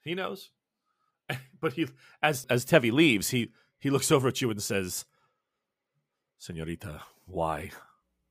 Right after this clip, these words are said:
This is an outrage. He is touched against, against the blood of Cain. This is, even though we know that we disagree with them to some extent, they're, I hope you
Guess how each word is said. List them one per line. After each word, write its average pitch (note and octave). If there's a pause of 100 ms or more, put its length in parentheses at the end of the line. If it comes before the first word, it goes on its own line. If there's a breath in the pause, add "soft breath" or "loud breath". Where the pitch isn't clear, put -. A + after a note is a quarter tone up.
(460)
This -
is G2+
an E2
outrage. D#2
He F#2+
is - (480 soft breath)
touched -
against, E2+ (440)
against G#2+
the -
blood F#2
of E2
Cain. F2
This E2+
is, - (760 soft breath)
even F#2+
though F#2+
we F2+
know E2 (600)
that F2
we A2
disagree G2+
with F2
them D#2
to -
some B2
extent, E2+
they're, D#2+ (1160)
I E2+
hope B2
you D#2+